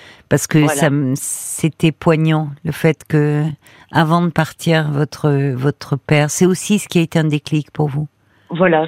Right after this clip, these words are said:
Speaker 2: ça a été un
Speaker 1: Oui,
Speaker 2: déclic
Speaker 1: oui,
Speaker 2: parce
Speaker 1: il voulait,
Speaker 2: que
Speaker 1: il voulait vous, vous voir sortir de cet enfer, votre père.
Speaker 2: Voilà.
Speaker 1: Il
Speaker 2: Et
Speaker 1: savait
Speaker 2: moi
Speaker 1: auparavant ce que vous viviez ou, ou vous lui
Speaker 2: Il pouvait rien
Speaker 1: dissimuliez ?
Speaker 2: faire, Carole.
Speaker 1: Ah, mais ça, je dis pas qu'il pouvait faire que,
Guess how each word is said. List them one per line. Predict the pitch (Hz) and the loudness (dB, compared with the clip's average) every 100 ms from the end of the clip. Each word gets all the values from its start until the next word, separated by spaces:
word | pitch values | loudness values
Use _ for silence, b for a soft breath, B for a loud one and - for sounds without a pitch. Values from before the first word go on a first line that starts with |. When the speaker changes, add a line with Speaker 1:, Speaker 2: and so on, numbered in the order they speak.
| - | -4
Speaker 2:
ça | |
a | 190 | 0
été | 170 | 2
un | |
Speaker 1:
Oui, | 165 151 | 2 2
Speaker 2:
déclic | - - 214 | -4 -8 -2
Speaker 1:
oui, | 165 160 | 2 2
Speaker 2:
parce | 156 175 | 2 0
Speaker 1:
il | |
voulait, | 165 180 175 | 2 4 2
Speaker 2:
que | 170 165 | 2 0
Speaker 1:
il | 160 | 2
voulait | 170 170 156 | 2 0 -2
vous, | 143 143 139 | -2 -2 -2
vous | 139 135 147 | -2 -2 0
voir | 147 156 | 0 0
sortir | - 156 - 160 | -2 -6 -4 -4
de | 156 | -2
cet | 139 - | -4 -2
enfer, | 139 - 156 151 | -4 -4 -4 -2
votre | 135 - | -4 -8
père. | - 135 123 _ _ _ - | -6 -6 -6 _ _ _ -4
Speaker 2:
Voilà. | 165 151 127 - _ _ - | 0 0 -2 -10 _ _ 0
Speaker 1:
Il | 226 | 2
Speaker 2:
Et | |
Speaker 1:
savait | 165 240 170 196 | 4 4 4 2
Speaker 2:
moi | 180 | 2
Speaker 1:
auparavant | 294 202 175 170 151 170 | 0 0 0 -2 0 -2
ce | 226 | -2
que | - | -2
vous | 170 156 | -2 0
viviez | 143 160 143 196 247 | 0 0 0 0 2
ou, | 220 170 B B B | 0 -2 B B B
ou | 160 | -2
vous | 156 165 | 0 2
lui | 165 | 2
Speaker 2:
Il | 151 | 0
pouvait | 147 180 190 - | -2 -2 2 2
rien | 160 156 - | 2 2 2
Speaker 1:
dissimuliez ? | 151 131 | 0 -2
Speaker 2:
faire, | 175 165 - | -4 -4 -4
Carole. | 156 156 147 143 - | -4 -2 -4 -10 -6
Speaker 1:
Ah, | 175 180 | 0 0
mais | 165 | 0
ça, | 147 156 | -2 -4
je | 135 | -6
dis | 123 | -6
pas | 151 175 | -4 -4
qu'il | - 160 | -4 -2
pouvait | 156 | -2
faire | 147 165 | 0 -4
que, | - | -4